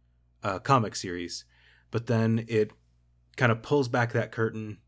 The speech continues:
to be about Kevin Yamagata. Um, and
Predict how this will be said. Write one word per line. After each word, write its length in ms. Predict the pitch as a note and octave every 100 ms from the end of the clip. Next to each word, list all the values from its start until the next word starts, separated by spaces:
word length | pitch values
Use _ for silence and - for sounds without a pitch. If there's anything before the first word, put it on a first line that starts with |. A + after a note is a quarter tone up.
| _
to 140 | - A2+
be 160 | A2
about 560 | G#2 - A#2 A2+ G#2+ - - _ -
Kevin 280 | - A#2 A2
Yamagata. 640 | G#2 G2+ F#2+ F#2 E2+ - - _ _ _ _ A2+
Um, 440 | G#2+ G#2 G#2 F#2 _ _ - _ _ _
and 560 | A2+ G#2+ G#2+ G#2 G#2